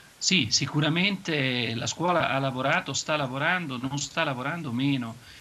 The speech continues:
di quanto lavorasse prima, sta lavorando in modo nuovo, quindi dal mio punto di vista sta lavorando di più, sta lavorando in una maniera, eh, nella quale è costretta, eh,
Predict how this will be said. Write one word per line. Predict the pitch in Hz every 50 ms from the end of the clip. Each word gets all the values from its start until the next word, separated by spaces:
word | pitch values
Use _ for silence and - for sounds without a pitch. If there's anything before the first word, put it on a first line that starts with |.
| - -
di | - 131 131
quanto | - 151 151 143 139 139 139 139 - 131 127 120 120 117 113 117
lavorasse | 120 123 120 127 135 135 - - - 113
prima, | 104 - 147 180 165 131 113 117 113 113 143 - - - - -
sta | - - 135
lavorando | 127 127 131 147 151 143 139 127
in | 131
modo | 147 190 196 185 139 139 131
nuovo, | 135 135 151 147 135 123 117 113 117 120 123 -
quindi | - 170 156 131 123
dal | - 131 135
mio | 151 160 175 170 143
punto | 156 165 156 139 147
di | 127 131
vista | 135 175 180 156 - - 131
sta | 131 - 143 127
lavorando | 123 120 123 139 143 131
di | 120 120
più, | 117 131 139 - 139 - - - - - - - - - - - - -
sta | - - 131
lavorando | 127 127 123 131 135 147 156 156 143
in | 139 135
una | 131 131 131
maniera, | 131 131 127 139 151 151 139 135 123 123 123 117 - - - - - - -
eh, | 127 131 127 120 117 113 117 113 110 110
nella | 127 131 123 123
quale | - - 147 151 156 151 139 127 123 -
è | - 123 - - 135
costretta, | - - 139 135 131 - - 143 131 113 98 - 160 135 123 - - - - - - - -
eh, | 123 120 - 127 127 127 127 123 - -